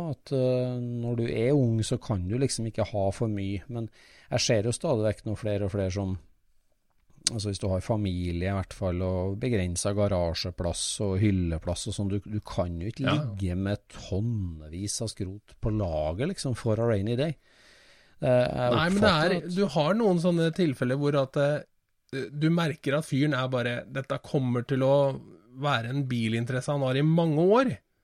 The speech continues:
Speaker 1: Mm.
Speaker 2: Og når bilen er klar, da selger du kompressoren og sandblåsapparatet, og du
Speaker 1: Ja,
Speaker 2: selger
Speaker 1: det
Speaker 2: sveiseapparatet og jekken og alt, liksom. Nå, nå skal bare alt vekk, for den bilen er ferdig.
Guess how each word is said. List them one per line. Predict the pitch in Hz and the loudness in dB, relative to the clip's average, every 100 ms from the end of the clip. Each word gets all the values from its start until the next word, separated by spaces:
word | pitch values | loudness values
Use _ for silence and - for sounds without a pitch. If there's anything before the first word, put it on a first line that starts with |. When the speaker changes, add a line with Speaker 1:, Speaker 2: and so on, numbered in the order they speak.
| _ - | _ -2
Speaker 1:
Mm. | 104 87 117 | 0 0 4
Speaker 2:
Og | 151 | 6
når | 165 | 6
bilen | 151 143 135 165 180 - | 4 2 2 2 2 0
er | - 165 175 175 165 | -4 -2 0 -2 2
klar, | 202 269 240 143 | 4 6 4 0
da | 180 | 0
selger | - - 139 123 147 | 0 0 2 4 4
du | 156 | 4
kompressoren | 202 180 135 - 175 | 4 2 0 0 2
og | 180 | 2
sandblåsapparatet, | - - - 208 151 135 117 - 147 - 135 127 - - - 202 196 147 | 2 -2 0 2 4 4 2 4 0 2 0 0 2 0 0 -4 -8 -2
og | 165 | 2
du | 160 | 6
Speaker 1:
Ja, | 185 | 6
Speaker 2:
selger | 160 110 117 139 131 156 | 8 10 12 12 8 4
Speaker 1:
det | 143 | 4
Speaker 2:
sveiseapparatet | 208 202 135 - 113 120 117 113 - 185 185 | 6 8 6 6 4 6 6 6 4 6 6
og | 165 170 | 8 6
jekken | 160 156 - - - 226 175 | 6 4 4 0 4 6 6
og | 180 - 175 | 4 2 4
alt, | 220 302 403 | 4 4 2
liksom. | 320 240 | 2 4
Nå, | 196 196 190 | 6 6 8
nå | 185 | 8
skal | 202 208 190 | 8 6 6
bare | 202 - - 151 | 4 -2 0 6
alt | 202 - 220 | 6 6 2
vekk, | 269 | 0
for | - 196 | 2 4
den | 226 | 4
bilen | 180 233 | 2 2
er | 214 247 | 2 2
ferdig. | - 214 392 | 4 4 4